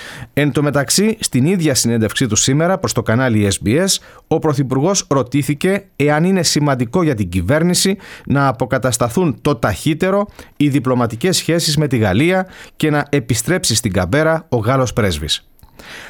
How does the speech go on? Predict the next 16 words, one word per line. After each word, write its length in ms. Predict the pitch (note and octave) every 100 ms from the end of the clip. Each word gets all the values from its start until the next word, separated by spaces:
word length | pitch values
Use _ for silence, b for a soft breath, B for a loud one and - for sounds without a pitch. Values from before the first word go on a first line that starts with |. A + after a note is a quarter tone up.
| A#2
"Αυτό 420 | - B2 - G3 G#3
που 120 | G3
είναι 140 | F#3
σημαντικό 440 | E3+ D#3 D3 C3+ D#3
για 200 | B2+ A2+
μένα 400 | C#3 F#3 G3+ G3+
είναι 240 | D#3 D#3
να 120 | C#3+ B2+
επανέλθουμε 680 | A#2+ A2 C3 F3 F#3 F#3+
σε 180 | F#3+ B2+
μια 180 | B2 E3+
κανονική 580 | F3 D3 C3+ B2 A#2 F3+
σχέση 400 | - - F3 C#3+
με 100 | B2+
τη 100 | B2
Γαλλία 420 | B2+ C3 G#2 D2+